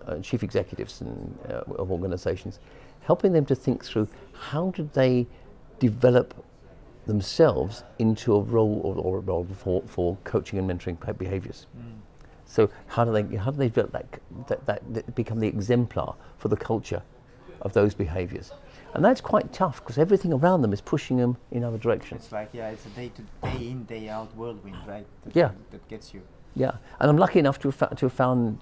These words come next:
Speaker 1: um, uh, some that have been absolutely brilliant at it.
Speaker 2: Mm, yeah, yeah. Okay, so if, if, let's say, there's a, uh, case where a company can only afford to make one investment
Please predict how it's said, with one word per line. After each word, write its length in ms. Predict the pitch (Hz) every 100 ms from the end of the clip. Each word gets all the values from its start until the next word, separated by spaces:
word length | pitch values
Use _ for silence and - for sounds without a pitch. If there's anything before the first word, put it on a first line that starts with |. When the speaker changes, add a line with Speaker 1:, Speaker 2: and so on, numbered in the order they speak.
| -
Speaker 1:
um, 440 | 80 - - 98 -
uh, 160 | - 113
some 280 | - 123
that 120 | 107 110
have 100 | -
been 160 | 120 -
absolutely 720 | 139 123 - - - 120 107 - - 98
brilliant 400 | 123 110 82 -
at 200 | - -
it. 80 | - - - - -
Speaker 2:
Mm, 580 | 117 107 98 98 104 -
yeah, 60 | 107 104 107 110 107 - - - - -
yeah. 60 | 85 80 - - - - - - - - - - - -
Okay, 320 | 208 185 107 170
so 280 | - 139
if, 180 | 160 170 -
if, 240 | 208 - -
let's 200 | 202 -
say, 220 | 160 113 107 - -
there's 240 | - 147 147
a, 280 | 123 120 120 - - - 120
uh, 320 | 120 117 110 110 -
case 240 | 170 170 131
where 160 | 135
a 440 | 120 - - - -
company 340 | 180 - 139
can 160 | 151 143
only 260 | 170 156
afford 420 | 131 - 156 147
to 80 | -
make 260 | 135 127 123
one 300 | 120 156 175
investment 600 | 156 131 117 - 95 165